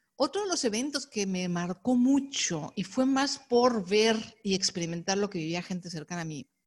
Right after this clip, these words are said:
que por mí fue, y hoy justamente lo estaba platicando con mi esposo,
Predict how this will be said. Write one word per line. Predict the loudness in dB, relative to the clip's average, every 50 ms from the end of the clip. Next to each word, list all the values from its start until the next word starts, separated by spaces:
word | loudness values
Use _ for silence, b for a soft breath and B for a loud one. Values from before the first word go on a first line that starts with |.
| _ _ _
que | -8 -8 -8 -8 _ _ _ _ _ _ _
por | -8 -6 -6 -4
mí | -6 -6 -6 -6 -6 -8 -10 _ _ _ _ _ _ _ _ _ _ _ _ _ _
fue, | _ -16 -2 0 2 4 4 2 0 -4 -6 -12 _
y | _ 0 2
hoy | 2 2
justamente | 2 0 -4 -2 0 0 0 0 -2
lo |
estaba | -4 0 0 -2 -2 -2
platicando | -6 -6 -6 -6 -6
con | -6 -8
mi | -8 -8
esposo, | -6 -4 -2 -2 0 0 0 0 -2